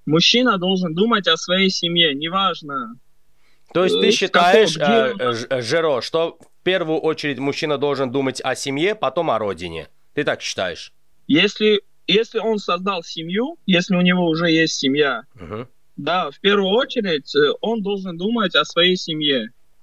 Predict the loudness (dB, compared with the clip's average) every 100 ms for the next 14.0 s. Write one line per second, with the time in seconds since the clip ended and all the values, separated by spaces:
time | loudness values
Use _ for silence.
0 | -20 -10 -4 -4 -6 -10 -12 -12 -4 -2
1 | 0 -2 -2 0 0 2 0 0 0 0
2 | 0 2 2 0 -2 -2 0 0 0 -4
3 | -4 -8 -16 -20 -20 -20 -20 -20 -16 -2
4 | 2 2 2 -2 -2 0 2 2 2 2
5 | 0 -2 -8 -16 -20 -4 2 4 2 0
6 | -6 -20 -10 0 2 2 2 0 0 -6
7 | -6 -2 -2 0 -2 -4 -2 -2 0 -2
8 | -2 -2 2 2 0 -4 -10 -20 -8 0
9 | 0 0 -4 -4 -4 0 0 0 0 -2
10 | -4 -4 -4 -4 2 2 2 0 0 2
11 | 2 2 0 -2 -2 -4 -10 -18 -20 -10
12 | -2 0 2 2 0 0 -2 0 2 2
13 | 2 0 -2 -4 0 0 -2 -2 -2